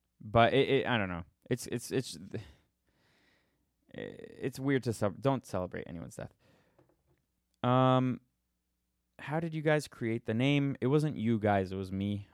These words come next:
I created it. I just thought it was funny, and I went with it. <laughs> Where do you want to see your company in a year?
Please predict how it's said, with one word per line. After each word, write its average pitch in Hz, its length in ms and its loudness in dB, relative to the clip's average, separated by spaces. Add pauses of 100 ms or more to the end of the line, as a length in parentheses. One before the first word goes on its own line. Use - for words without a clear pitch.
I 95 100 -4
created 101 380 -4
it. 104 280 0
I 104 120 -2
just 98 160 -10
thought 101 120 0
it 95 40 0
was 92 100 -4
funny, 98 460 -4
and 92 100 -8
I 90 60 -6
went 95 180 -4
with 101 160 -4
it. 101 200 0 (1160)
<laughs> - 180 -10 (360)
Where 185 160 6
do 220 60 2
you 226 100 4
want 196 240 6
to - 80 -6
see 180 160 -2
your 160 140 4
company 160 460 0
in 131 60 0
a 107 60 2
year? 104 380 2